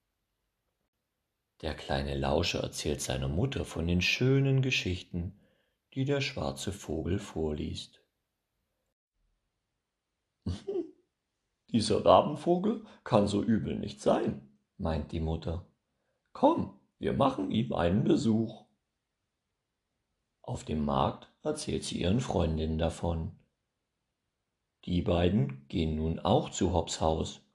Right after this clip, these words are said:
um sich Hip ein bisschen näher anzuschauen. Und von nun an sitzen abends immer mehr Möwen vor Hopps Haus. Sie entdecken, wie schön es ist, wenn jemand einem etwas vorliest.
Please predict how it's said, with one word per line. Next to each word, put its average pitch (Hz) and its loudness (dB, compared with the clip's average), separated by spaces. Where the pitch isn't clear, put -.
um 170 -2
sich 175 -10
Hip - -4
ein 135 -2
bisschen - -2
näher 87 2
anzuschauen. 85 -2
Und 87 0
von 76 -2
nun 104 6
an 123 2
sitzen - -6
abends 76 -2
immer 123 4
mehr 82 4
Möwen 80 0
vor 85 0
Hopps - -2
Haus. 80 -2
Sie - -2
entdecken, 87 0
wie 117 4
schön 87 0
es 87 -4
ist, - -8
wenn 76 -4
jemand 92 4
einem 82 0
etwas - -4
vorliest. 80 -8